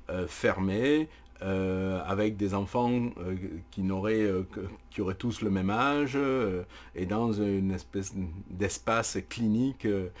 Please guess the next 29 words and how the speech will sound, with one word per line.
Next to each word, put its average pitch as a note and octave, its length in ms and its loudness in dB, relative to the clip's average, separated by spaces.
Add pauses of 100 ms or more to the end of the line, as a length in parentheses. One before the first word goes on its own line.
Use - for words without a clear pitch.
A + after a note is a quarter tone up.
(260)
euh, F2+ 120 -4
dans E2+ 140 -4
lequel B2+ 280 0
il A#2 60 2
ne G#2+ 60 2
se G2+ 140 -4
passerait F#2 420 -2
rien A2 240 2
que A2 100 -2
le G2 60 0
professeur F#2+ 480 -2
n'amènerait G#2 400 0
pas. - 180 -6 (360)
Donc, G#2 280 0
euh, G2 340 4 (440)
euh, - 160 -8 (120)
on A#2+ 120 2
grandit A2+ 360 4
mieux A#2+ 260 6
dans A2 340 2
un G#2+ 80 4
environnement G#2+ 580 0
ouvert B2 340 6
et A2+ 60 4
diversifié G#2 680 0
que F#2+ 120 -2
fermé G#2 520 0
et G#2 100 -2
contrôlé. A2 600 0